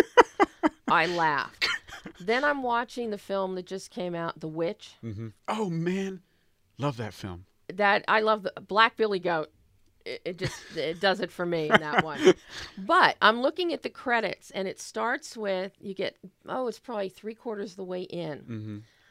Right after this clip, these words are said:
Speaker 2: Mental health, onset mental health counselor,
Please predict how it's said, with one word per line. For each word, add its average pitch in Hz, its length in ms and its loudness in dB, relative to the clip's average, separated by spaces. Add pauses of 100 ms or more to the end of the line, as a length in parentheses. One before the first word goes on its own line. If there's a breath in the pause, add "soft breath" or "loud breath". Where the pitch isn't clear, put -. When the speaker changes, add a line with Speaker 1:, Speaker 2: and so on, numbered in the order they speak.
(300 soft breath)
Speaker 2:
Mental 233 540 -4
health, 233 320 -2
onset 247 520 -4
mental 208 380 -6
health 185 320 -6
counselor, 165 800 -4